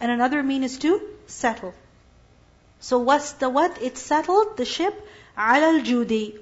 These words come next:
on the Mount Judi. Now think about it. If the ship is settling on a mountain,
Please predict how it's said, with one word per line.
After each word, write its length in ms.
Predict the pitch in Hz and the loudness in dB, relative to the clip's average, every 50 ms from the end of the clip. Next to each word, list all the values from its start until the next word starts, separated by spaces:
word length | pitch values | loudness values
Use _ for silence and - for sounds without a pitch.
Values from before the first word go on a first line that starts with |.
| - | -4
on 280 | - 240 254 254 262 262 | 0 0 2 2 0 -2
the 100 | 247 233 | -4 -6
Mount 460 | 214 208 208 208 214 214 208 - 208 | -6 -6 -6 -6 -6 -8 -10 -12 -14
Judi. 500 | 190 - 202 196 190 180 180 170 165 156 - - - - - _ - _ _ _ _ _ _ _ _ _ _ _ _ _ _ _ _ _ - | -12 -10 -8 -8 -4 -4 -4 -4 -4 -8 -14 -18 -20 -20 -20 _ -20 _ _ _ _ _ _ _ _ _ _ _ _ _ _ _ _ _ -20
Now 80 | - | -20
think 320 | - - - 247 269 254 - | -20 -10 -6 -6 -6 -6 -6
about 320 | 220 196 202 185 185 175 | -10 -10 -10 -10 -10 -12
it. 120 | 180 170 - - _ _ _ _ | -12 -14 -16 -20 _ _ _ _
If 280 | 220 262 240 - - | -6 -6 -6 -8 -10
the 100 | - 233 | -10 -10
ship 460 | 220 - - - - - - 320 339 - - - - _ _ _ _ _ _ _ _ _ _ _ _ _ | -8 -8 -10 -10 -8 -4 -2 -4 -4 -4 -8 -20 -20 _ _ _ _ _ _ _ _ _ _ _ _ _
is 240 | - 233 240 233 - | -2 -2 -2 -2 -8
settling 680 | - - - 254 254 254 254 - 247 226 226 247 269 262 - - - | -12 -8 -2 -2 -2 -2 -2 -8 -8 -8 -6 -8 -10 -12 -14 -10 -2
on 380 | 226 220 226 233 247 262 277 | 0 0 2 2 0 -2 -2
a 60 | 302 311 | -2 -2
mountain, 920 | 285 254 240 254 247 247 233 240 233 226 - - - 226 233 262 302 330 | -2 -2 -2 -2 -2 -2 -2 -2 -4 -6 -6 -4 -4 -2 -2 -2 -6 -8